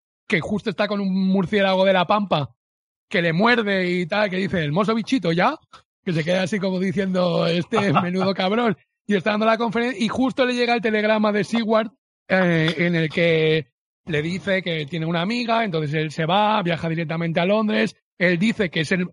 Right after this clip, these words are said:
Speaker 1: hemos visto que es el narrador que ha estado contándonos el principio de la película, y dice, "En este momento yo empiezo a formar parte de estos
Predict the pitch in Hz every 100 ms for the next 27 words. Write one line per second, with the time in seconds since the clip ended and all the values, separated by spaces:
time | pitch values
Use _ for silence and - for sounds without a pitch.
0 | _ _ 190 202 185 226 202 180 160 180
1 | 165 160 156 202 180 _ _ _ _ -
2 | 180 151 180 180 170 180 175 170 156 160
3 | 147 156 170 160 160 202 233 190 165 135
4 | - _ - 170 160 185 185 208 202 214
5 | 196 220 220 185 165 196 208 190 160 139
6 | 170 185 170 165 175 170 185 175 180 175
7 | - 175 165 -